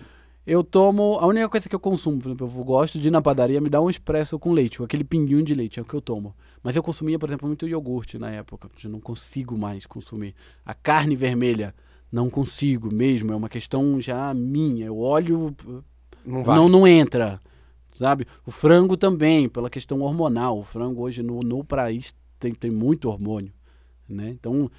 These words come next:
Speaker 1: é uma coisa que, que aí me, me, me marcou bastante.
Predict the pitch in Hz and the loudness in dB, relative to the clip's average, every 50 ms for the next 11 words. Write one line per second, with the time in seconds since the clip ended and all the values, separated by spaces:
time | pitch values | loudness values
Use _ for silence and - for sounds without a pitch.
0 | - _ _ - - 113 127 127 131 135 - - 147 143 143 143 - 135 123 135 | -20 _ _ -10 -6 -4 -2 0 0 -2 0 0 0 0 0 -2 -6 -6 -2 -2
1 | 123 131 139 151 147 143 143 135 131 131 127 127 127 127 127 127 - - - 147 | 0 0 2 2 2 2 2 0 0 0 0 0 0 0 -2 -2 -6 -6 -4 -2
2 | 156 147 131 120 120 - - 127 113 110 110 - - | -2 -2 -2 -4 -6 -6 -6 -6 -6 -6 -6 -10 -16